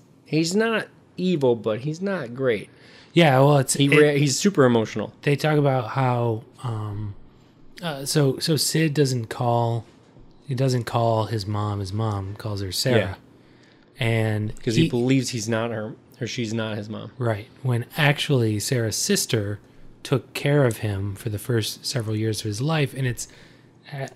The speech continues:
Speaker 2: heavily implied, if, if she
Speaker 1: I
Speaker 2: doesn't
Speaker 1: think,
Speaker 2: tell
Speaker 1: I think
Speaker 2: her
Speaker 1: she pretty much says it
Speaker 2: outright
Speaker 1: was an accident, but it
Speaker 2: that
Speaker 1: happened.
Speaker 2: he killed her.
Speaker 1: Yeah.
Speaker 2: Yeah.
Speaker 1: In a fit of rage, accidentally killed her.
Speaker 2: So maybe he is, he did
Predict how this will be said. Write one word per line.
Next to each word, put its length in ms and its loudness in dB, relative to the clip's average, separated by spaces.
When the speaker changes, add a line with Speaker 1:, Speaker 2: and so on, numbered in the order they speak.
Speaker 2:
heavily 300 2
implied, 400 4
if, 140 0
if 120 0
she 140 -2
Speaker 1:
I 20 0
Speaker 2:
doesn't 320 4
Speaker 1:
think, 140 -18
Speaker 2:
tell 220 4
Speaker 1:
I 20 0
think 140 8
Speaker 2:
her 60 8
Speaker 1:
she 140 2
pretty 200 4
much 220 2
says 280 4
it 60 -2
Speaker 2:
outright 80 -2
Speaker 1:
was 120 -4
an 80 -4
accident, 560 -8
but 120 -8
it 60 -6
Speaker 2:
that 180 2
Speaker 1:
happened. 340 -4
Speaker 2:
he 220 -2
killed 300 -2
her. 220 -12
Speaker 1:
Yeah. 200 -2
Speaker 2:
Yeah. 160 -2
Speaker 1:
In 80 2
a 60 4
fit 180 2
of 140 2
rage, 260 4
accidentally 380 -6
killed 160 -14
her. 80 -20
Speaker 2:
So 160 0
maybe 640 6
he 340 -4
is, 140 -2
he 280 0
did 460 6